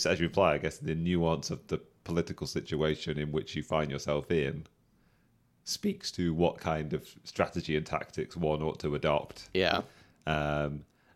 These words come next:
Speaker 1: and so much of the sections or the discussions of, uh,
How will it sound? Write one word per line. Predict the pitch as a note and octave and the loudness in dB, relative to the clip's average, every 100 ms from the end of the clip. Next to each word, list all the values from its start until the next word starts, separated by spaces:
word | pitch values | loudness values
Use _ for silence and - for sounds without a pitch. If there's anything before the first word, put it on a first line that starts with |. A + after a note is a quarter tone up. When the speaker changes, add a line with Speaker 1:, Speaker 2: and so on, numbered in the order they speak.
| - | -2
Speaker 1:
and | F#2+ | 0
so | - A#2 | 8 10
much | A2 F#2 | 10 8
of | G2 - | 4 2
the | F#2 | 0
sections | - A2 - - F#2 E2 | 6 6 6 0 0 0
or | E2 | 2
the | F2 | 2
discussions | E2+ - G#2+ - E2+ D#2+ D2+ | 0 2 0 2 -2 -2 0
of, | D#2 D2 - - _ _ _ - E2 | 0 0 -8 -20 _ _ _ -4 2
uh, | D#2 D2+ D2+ | 4 4 2